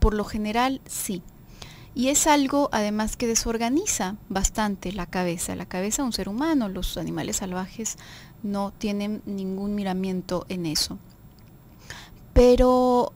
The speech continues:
eh, lo que ocurre acá es que eventualmente se entiende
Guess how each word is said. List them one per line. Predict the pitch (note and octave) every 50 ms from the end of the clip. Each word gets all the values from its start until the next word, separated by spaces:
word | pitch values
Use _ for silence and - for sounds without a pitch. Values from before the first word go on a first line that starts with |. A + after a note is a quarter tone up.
| - -
eh, | - B3 A#3+ A#3+ A#3+ A#3+ A#3+ A#3+ A#3+ A3+ -
lo | B3 C4 B3+
que | - C4
ocurre | C4 - D#4+ E4+ F4+ F4+
acá | F4+ F4+ - D#4+ C4+ A3+ A3+ - - - - - - - - - -
es | A#3 B3+ - -
que | - - C#4+ C#4+ D4 -
eventualmente | - B3 A#3 A#3+ A#3+ B3 A#3 - C#4 C#4 D4 D4+ D4 D4 D4+ D4+ C#4+ C4+ B3+ - - A3 G#3 A#3+ - - - - - - - - -
se | - - - - A#3+ A#3+
entiende | A#3 A#3 A#3 A3+ - - C4+ C#4+ D4+ D4+ C#4 B3 A3 G#3 G3+ A#3+